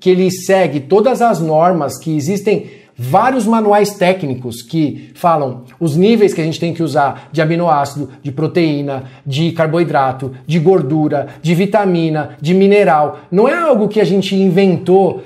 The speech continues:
e falou, "Nossa, que ideia que eu tive aqui, eu vou fazer ração vegana porque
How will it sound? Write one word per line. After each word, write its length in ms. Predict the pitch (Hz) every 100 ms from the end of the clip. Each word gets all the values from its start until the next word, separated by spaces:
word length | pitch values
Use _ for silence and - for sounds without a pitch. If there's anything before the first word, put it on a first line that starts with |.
| -
e 60 | 156
falou, 180 | 208 226
"Nossa, 240 | 277 226
que 140 | -
ideia 340 | 240 220 240 233
que 100 | 208
eu 60 |
tive 260 | 196 202 185
aqui, 220 | 185 185
eu 100 | 170
vou 120 | 156
fazer 260 | 196 202 214
ração 360 | 196 190 208 202
vegana 460 | 214 156 190 208
porque 500 | 175 151 180 156 -